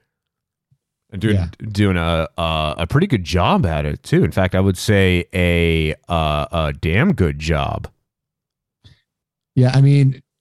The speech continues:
Speaker 2: you know, obviously, you know, facial structure is slightly different, but damn close.
Speaker 1: I was trying to find this.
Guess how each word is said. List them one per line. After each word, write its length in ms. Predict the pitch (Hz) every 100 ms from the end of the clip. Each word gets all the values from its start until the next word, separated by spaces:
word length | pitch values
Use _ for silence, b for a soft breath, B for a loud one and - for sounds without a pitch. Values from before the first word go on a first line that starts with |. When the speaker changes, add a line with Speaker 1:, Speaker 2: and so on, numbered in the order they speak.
| _ -
Speaker 2:
you 480 | 190 170 175 190
know, 80 | 147 156
obviously, 480 | 175 165 131 147 127
you 140 | 127
know, 160 | 120 113 - -
facial 360 | - 135 120
structure 320 | - 127 -
is 100 | 107
slightly 720 | - - 123 104 98 117 135 131
different, 380 | 131 147 123
but 140 | - 92 - _ 110 101 - _
damn 200 | 123 180
close. 460 | - 143 87 - - _ _ _ _ _ _ _ _ _ _ -
Speaker 1:
I 40 |
was 80 | -
trying 140 | 92
to 60 | 76
find 280 | 80 71 71
this. 300 | 71 -